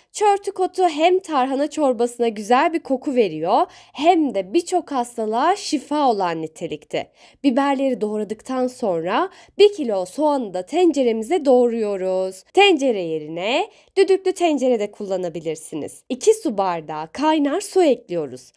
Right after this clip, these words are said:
Ocağın altını açıp kapağını kapatıyoruz. İki litre sütü ocağa alıyoruz. Süt kaynadıktan sonra yarım kilo göce ekliyoruz.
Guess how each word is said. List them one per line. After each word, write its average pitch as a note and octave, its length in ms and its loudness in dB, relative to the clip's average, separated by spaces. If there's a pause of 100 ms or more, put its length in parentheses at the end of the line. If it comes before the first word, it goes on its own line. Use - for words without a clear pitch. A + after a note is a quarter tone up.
(180)
Ocağın A3 420 2
altını A3+ 460 -4
açıp E3 640 -4 (260)
kapağını B3 520 0
kapatıyoruz. F#3 1200 -2 (320)
İki - 240 2
litre C#4+ 300 -2
sütü D4+ 360 -6
ocağa F#3 380 -4
alıyoruz. B3+ 960 0 (220)
Süt G#4 300 2
kaynadıktan G#3+ 800 -4
sonra B3 800 0 (260)
yarım F#4+ 340 2
kilo C4+ 560 -2
göce G3 320 0
ekliyoruz. D3+ 920 -2